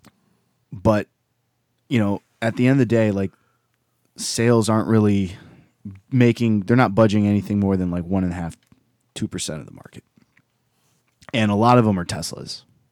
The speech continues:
And I personally think that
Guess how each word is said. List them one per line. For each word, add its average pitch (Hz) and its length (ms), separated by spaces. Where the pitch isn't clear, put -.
And 95 320
I 110 300
personally 117 480
think 82 440
that 90 400